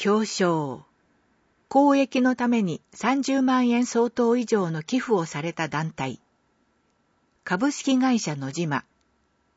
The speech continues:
筑波大カスト工業株式会社。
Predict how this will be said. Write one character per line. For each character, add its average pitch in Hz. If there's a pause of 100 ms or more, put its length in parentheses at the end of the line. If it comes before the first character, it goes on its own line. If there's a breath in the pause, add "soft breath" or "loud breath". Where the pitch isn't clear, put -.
(600)
筑 -
波 175
大 226
カ 262
ス -
ト 254
工 247
業 160
株 233
式 233
会 190
社。 -